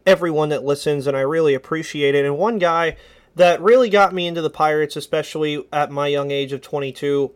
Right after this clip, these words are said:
was Neil Walker. Neil Walker, of course, retired earlier this year. It was actually a pretty heartfelt message to the Pittsburgh Pirates and all the teams that he did play for.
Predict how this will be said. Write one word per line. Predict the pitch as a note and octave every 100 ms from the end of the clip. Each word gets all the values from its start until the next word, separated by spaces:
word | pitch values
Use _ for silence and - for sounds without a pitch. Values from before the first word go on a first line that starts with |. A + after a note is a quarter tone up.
| _ _ _ _ _ _ _
was | F3+ G#3 -
Neil | F#3 E3+
Walker. | C3+ C#3 C#3 D3 C#3+ - _ _
Neil | E3 F#3 F3
Walker, | E3 E3 E3+ D#3+
of | D3+
course, | - D#3+ D3+
retired | C#3+ - D#3 D#3 D3+ C#3
earlier | D3+ D3+ D3 C#3+
this | C#3 -
year. | D3 D3+ D3+
It | C#3+
was | C#3 C#3+
actually | D3 D3+ D3+
a | C#3
pretty | - D#3
heartfelt | C3+ D3+ - D3 C#3
message | C#3+ - C3
to | -
the | C3+
Pittsburgh | D3 C#3+ C3+ -
Pirates | C#3+ C#3+ C#3 D3
and |
all | C3 C#3
the | C3
teams | - C#3+ C3+
that | C3
he | C3
did | D#3 D3+
play | - F3 F3
for. | E3+ D#3+ D#3+ -